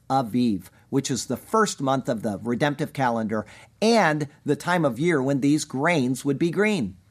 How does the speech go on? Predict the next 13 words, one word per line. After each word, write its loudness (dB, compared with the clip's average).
It 2
is 0
the -6
March-April -2
time -2
frame -6
right -2
now, -4
right -2
now -4
in -4
our -2
life. -8